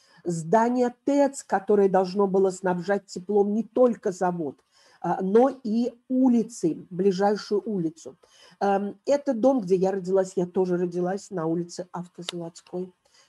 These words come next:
Это дом, где я жила, когда была маленькой, тоже Автозаводской. Вот так вот начиналось строительство улицы. Мы нашли,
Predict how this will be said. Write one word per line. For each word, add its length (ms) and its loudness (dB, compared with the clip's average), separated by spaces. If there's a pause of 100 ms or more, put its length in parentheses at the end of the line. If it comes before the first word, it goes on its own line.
Это 260 0
дом, 440 6 (260)
где 380 2
я 220 4
жила, 500 2 (140)
когда 320 -2
была 300 -2
маленькой, 640 -6
тоже 340 2
Автозаводской. 720 -12 (440)
Вот 320 4
так 280 4
вот 240 4
начиналось 760 4
строительство 1000 0
улицы. 540 -2 (440)
Мы 320 6
нашли, 640 2